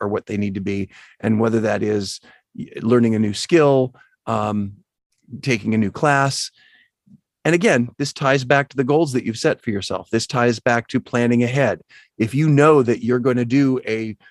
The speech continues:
fully carved foam castle and you don't know how to carve foam, or you think you need to be better at it,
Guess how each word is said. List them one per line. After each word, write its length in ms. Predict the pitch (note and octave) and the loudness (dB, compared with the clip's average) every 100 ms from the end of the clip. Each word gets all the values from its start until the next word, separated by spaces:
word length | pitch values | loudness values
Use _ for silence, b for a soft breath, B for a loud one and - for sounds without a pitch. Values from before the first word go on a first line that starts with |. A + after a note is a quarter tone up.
| b | b
fully 520 | _ D#3 D3 C#3 B2 - | _ 2 4 4 2 -4
carved 540 | - C#3 C3+ C3 A#2+ - | -6 0 2 2 0 -6
foam 680 | - C3+ C3 B2 A#2 A2 - b b | -6 -2 0 2 0 0 -8 b b
castle 600 | - D#3+ D#3+ - G#2 G#2 b b | -2 0 0 -2 -4 -4 b b
and 120 | A#2+ | 0
you 80 | C#3 | 4
don't 100 | D#3 | 4
know 60 | C3+ | 4
how 120 | C3+ | 2
to 80 | B2+ | 0
carve 300 | - A#2+ G#2+ | 0 -2 -2
foam, 420 | - D3 A2+ A2 | -2 -2 0 -2
or 80 | G#2 | -4
you 140 | G#2+ | -6
think 240 | G#2 C3 A#2+ | -2 -2 2
you 80 | |
need 160 | A#2 A#2+ | 2 2
to 60 | G#2+ | 2
be 100 | G#2+ | 0
better 320 | A#2 C3+ A2 | 0 0 0
at 160 | F#2 | -2
it, 140 | G2 | -4